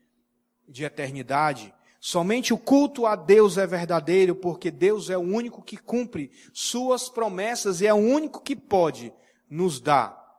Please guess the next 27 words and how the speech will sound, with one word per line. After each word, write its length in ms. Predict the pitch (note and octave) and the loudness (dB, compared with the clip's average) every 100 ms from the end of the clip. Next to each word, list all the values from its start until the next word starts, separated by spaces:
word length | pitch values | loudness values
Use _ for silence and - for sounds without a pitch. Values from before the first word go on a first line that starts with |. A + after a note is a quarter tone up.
| _ _ _ _ | _ _ _ _
realmente 600 | D3 G#3+ G#3 F3+ G3 E3+ | -2 0 0 -4 -6 -8
as 60 | |
suas 220 | - E3+ - | -10 -12 -10
promessas 640 | D3+ C3+ E3 F#3 D#3+ C#3 | -10 -8 -8 -8 -10 -10
e 60 | |
fazer 400 | D#3+ F3+ D#3 D3 | -6 -2 -2 -4
sentido 460 | F3 E3+ D#3 F3 D3 | -8 -10 -10 -10 -10
à 40 | |
nossa 240 | C3+ B2+ B2 | -12 -14 -16
vida. 340 | G#2 G2+ G2 _ _ _ | -20 -20 -20 _ _ _
Nos 180 | D3+ D#3 | -10 -8
dar 220 | C#3+ D#3 | -6 -6
propósito 840 | - E3 D3+ - D3+ C3 C3+ - C#3+ _ | -4 -4 -4 -4 -4 -4 -10 -18 -20 _
de 180 | A2+ B2+ | -16 -16
vida. 400 | A2 A#2 G#2+ G2+ _ | -14 -16 -18 -20 _
Somente 480 | - D#3 B2+ B2+ C3 | -12 -10 -10 -14 -20
Deus, 360 | A2+ A2 - _ _ | -20 -20 -20 _ _
nada 240 | C3 B2 A2+ | -12 -10 -12
mais 220 | A2 - | -16 -20
pode. 420 | - - - _ _ _ _ _ _ _ _ _ _ _ _ _ _ _ _ _ - | -20 -20 -20 _ _ _ _ _ _ _ _ _ _ _ _ _ _ _ _ _ -6
Veja 320 | D3+ F#3+ D3+ | -2 0 -2
essa 160 | - | -6
pandemia. 520 | D3 C#3+ B2+ A#2 G2+ F#2+ _ _ _ _ _ _ _ _ _ _ _ _ _ _ | -10 -10 -10 -12 -18 -20 _ _ _ _ _ _ _ _ _ _ _ _ _ _
Muitas 320 | C3+ E3 E3+ | -14 -10 -10
pessoas 600 | - D#3 - F3 F3+ - - _ _ _ _ | -8 -8 -2 -2 -2 -6 -20 _ _ _ _
que, 200 | - C#3+ D#3 | -12 -10 -10
infelizmente, 720 | F#3+ G#3+ G3 D#3 C3 - G#2+ | -8 -10 -10 -14 -14 -16 -20